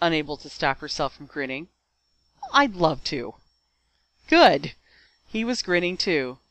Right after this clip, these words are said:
For nearly a minute they did nothing but grin at each other. "Hey. Yoo-hoo. Hello. Hello." It was Leon. "Yes?" said Eloise, not turning. "Just checking to see what you were up to,"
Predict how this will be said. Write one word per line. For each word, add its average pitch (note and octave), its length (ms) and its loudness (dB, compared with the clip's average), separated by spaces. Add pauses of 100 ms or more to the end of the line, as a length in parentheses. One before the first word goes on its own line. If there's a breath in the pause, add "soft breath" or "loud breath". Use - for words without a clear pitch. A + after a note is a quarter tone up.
For - 120 -6
nearly G#3+ 440 0
a G#3 40 0
minute D3+ 380 -2 (160)
they E3+ 140 2
did D#3 160 -2
nothing D#3 400 -2
but C#3 180 -8
grin E3 300 -2
at C3+ 80 -4
each B2+ 180 -6
other. B2 360 -6 (960)
"Hey. C#3+ 480 0 (340)
Yoo-hoo. G3+ 540 0
Hello. F#3 760 4
Hello." B3 760 8 (300 soft breath)
It C#3+ 100 -2
was C#3 180 -6
Leon. C3 500 -4 (1040)
"Yes?" D#3 600 2
said D3+ 240 -4
Eloise, C#3 580 -6
not C#3 220 -8
turning. C3+ 400 -10 (680)
"Just D4 260 -2
checking G#3 440 -2
to F3 80 -8
see F3+ 200 -4
what D#3 220 -8
you D#3 80 -4
were C#3+ 140 0
up C3+ 140 0
to," C3 320 -10